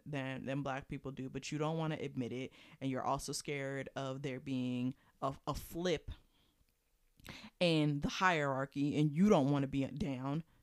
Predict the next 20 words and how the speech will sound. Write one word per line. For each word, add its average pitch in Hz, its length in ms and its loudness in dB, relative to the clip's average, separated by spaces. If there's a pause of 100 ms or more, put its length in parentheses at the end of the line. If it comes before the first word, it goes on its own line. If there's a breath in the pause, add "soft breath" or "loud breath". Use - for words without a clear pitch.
(160 soft breath)
You 214 120 4
don't 311 120 6
wanna 269 120 4
be 202 140 0
treated 160 320 2
how 147 100 0
black 143 260 -2
people 135 200 -4
are 127 80 -2
treated. 170 320 -6
You 262 100 6
don't, 262 320 2
and 190 140 4
you 247 80 8
know 262 240 2
it. - 220 -4 (260)
You 196 160 2
won't 226 260 6
admit 170 300 -2
it. 180 180 -6